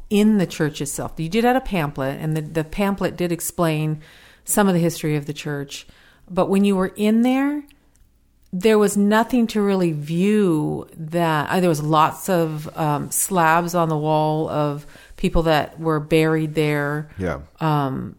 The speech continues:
Speaker 2: But they were every-,
Speaker 1: but
Speaker 2: everybody was, like,
Speaker 1: everywhere.
Speaker 2: post the, uh, post-Reformation.
Speaker 1: Yeah,
Speaker 2: Yeah.
Speaker 1: and, and, but there was no explana-,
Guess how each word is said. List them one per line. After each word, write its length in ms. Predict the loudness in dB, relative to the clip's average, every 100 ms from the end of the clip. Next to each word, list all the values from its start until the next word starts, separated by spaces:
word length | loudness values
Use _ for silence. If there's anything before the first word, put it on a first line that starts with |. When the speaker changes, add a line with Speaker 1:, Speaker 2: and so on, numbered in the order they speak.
| 0
Speaker 2:
But 120 | 4
they 80 | 4
were 120 | 6
every-, 240 | 4 4 4
Speaker 1:
but 260 | 2 2
Speaker 2:
everybody 420 | 4 6 6 6
was, 260 | 8 6 6
like, 120 | 4
Speaker 1:
everywhere. 160 | 6 6
Speaker 2:
post 440 | 6 4 0 -6
the, 240 | 2 4 6
uh, 160 | 4
post-Reformation. 840 | 2 0 2 0 0 0 -2 -2 0
Speaker 1:
Yeah, 340 | 2 2 0
Speaker 2:
Yeah. 80 | -4
Speaker 1:
and, 220 | -2 -2
and, 240 | -2 -2 0
but 140 | 2
there 80 | 2
was 100 | 2
no 180 | 0 0
explana-, 580 | -2 -8 -4 -2 0 -4